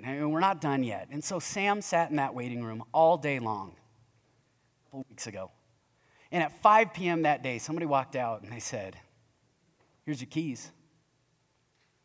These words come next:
Truck's fixed." And Sam said, "Well, <laughs> I mean, how do I drive off the lot without paying for it?" And they said, "It's covered." And I thought, "There it is."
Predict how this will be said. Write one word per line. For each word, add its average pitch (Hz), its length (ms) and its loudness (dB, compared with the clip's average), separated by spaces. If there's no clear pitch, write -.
Truck's - 280 -6
fixed." - 480 -12
And 120 80 -14
Sam 139 220 -10
said, 123 160 -12
"Well, 104 260 -14
<laughs> - 360 -20
I - 20 -2
mean, 143 120 0
how 143 120 2
do 151 80 4
I 139 80 2
drive 131 240 2
off 131 180 2
the 123 80 -4
lot 147 220 0
without 117 240 -6
paying 143 280 -6
for 117 220 -8
it?" 104 40 -8
And 117 100 -14
they 113 60 -14
said, 113 240 -8
"It's - 120 -20
covered." 120 340 -4
And 117 80 -12
I 110 40 -12
thought, 117 200 -12
"There 135 160 -8
it 139 60 -10
is." - 340 -14